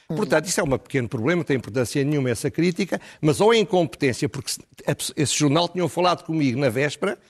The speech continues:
Speaker 2: eu fiz declarações, expliquei que não era advogado do Rendeiro há muitos anos, e fiz este tipo de declarações, não publicaram as declarações e publicaram a fotografia. Pode ser incompetência, ou pode ser estratégia. Pouco importa, não tem importância nenhuma quem anda à chuva move. Se agora o que eu quero dizer,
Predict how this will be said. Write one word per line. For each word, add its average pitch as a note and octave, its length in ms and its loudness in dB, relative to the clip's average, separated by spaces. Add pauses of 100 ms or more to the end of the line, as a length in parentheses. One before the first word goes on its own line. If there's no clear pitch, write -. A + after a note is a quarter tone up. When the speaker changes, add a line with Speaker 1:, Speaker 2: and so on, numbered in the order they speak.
(180)
Speaker 2:
eu E3 120 2
fiz G3 200 2
declarações, D3+ 680 2
expliquei D#3 380 0
que - 80 -12
não C3+ 100 -2
era B2 160 2
advogado B2 460 -2
do A#2 100 -4
Rendeiro B2 380 -2
há - 40 -2
muitos B2 240 -6
anos, F#3+ 260 0 (440)
e D#3 60 0
fiz F3+ 240 2
este E3+ 200 2
tipo E3 180 -2
de - 20 -20
declarações, C#3 560 2 (100)
não F#3+ 160 4
publicaram D#3 460 2
as C#3+ 60 -2
declarações F3 380 0
e - 20 -2
publicaram F3+ 320 0
a E3 40 -2
fotografia. - 460 -2
Pode - 220 -6
ser F#3 80 4
incompetência, F3+ 600 -2 (280)
ou A#4+ 100 4
pode - 220 -2
ser A2 60 -2
estratégia. B2 520 0 (160)
Pouco A#3 220 0
importa, A2 400 -4
não D3+ 80 0
tem D3 140 2
importância C3 440 -2
nenhuma E3+ 340 2 (300)
quem C#3+ 160 2
anda B2+ 160 2
à B2 60 2
chuva B2+ 320 0
move. G#2 360 -6
Se - 140 0
agora C3+ 220 4
o B2 40 0
que - 80 -6
eu C3 60 0
quero A3+ 220 0
dizer, A#2+ 320 -2